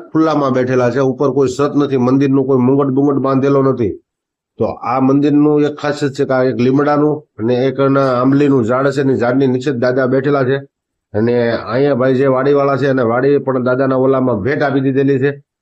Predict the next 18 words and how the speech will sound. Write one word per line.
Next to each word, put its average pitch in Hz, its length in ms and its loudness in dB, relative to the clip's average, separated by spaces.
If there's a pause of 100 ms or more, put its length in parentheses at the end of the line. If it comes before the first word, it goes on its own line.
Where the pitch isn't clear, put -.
દાન 131 240 -4 (120)
કરી 143 200 0
દીધેલું 147 380 2
છે. 156 60 0 (460)
અને 120 160 0 (220)
શનિવાર 139 500 0 (100)
ને 127 60 0 (140)
મંગળવાર 135 540 2
પબ્લિક 143 400 0
અહીંયા 131 260 0
હાલી 135 260 0
હાલી 139 280 0 (440)
અને 117 180 -2
ભાઈ 127 180 0
દુનિયાનું 143 440 2
પબ્લિક 139 320 0
આવે 135 180 2 (460)
અને 113 120 0